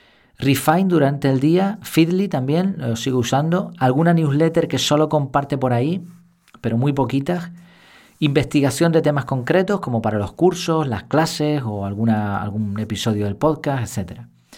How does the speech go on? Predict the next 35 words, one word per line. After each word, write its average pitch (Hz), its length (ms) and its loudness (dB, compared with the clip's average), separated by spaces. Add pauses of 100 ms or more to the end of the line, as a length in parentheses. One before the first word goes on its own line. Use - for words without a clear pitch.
(500)
Estoy 175 200 2
consumiendo 170 440 2
muy 165 220 4
pocos 156 320 2
episodios 131 400 0
de 123 120 4
podcast 160 380 0
porque 120 220 -2
no, 117 420 2
no 120 240 0
tengo 120 280 0
ahora 113 120 4
mismo 117 280 0
el 107 120 0
tiempo 123 300 0
que 117 120 0
tenía 120 300 2
antes 135 260 -2
mientras 113 280 -2
conducía 151 720 0
y, 107 260 -2
y 110 120 -12
cosas 110 280 -6
así, 165 360 -4 (680)
y 196 440 2
casi 170 340 0
no 160 80 2
estoy 147 200 2
viendo 135 260 2
ningún 107 280 2
vídeo. 87 380 -8 (240)
En - 120 -6
redes 131 180 2
sociales, 120 440 -2
cero. - 260 -10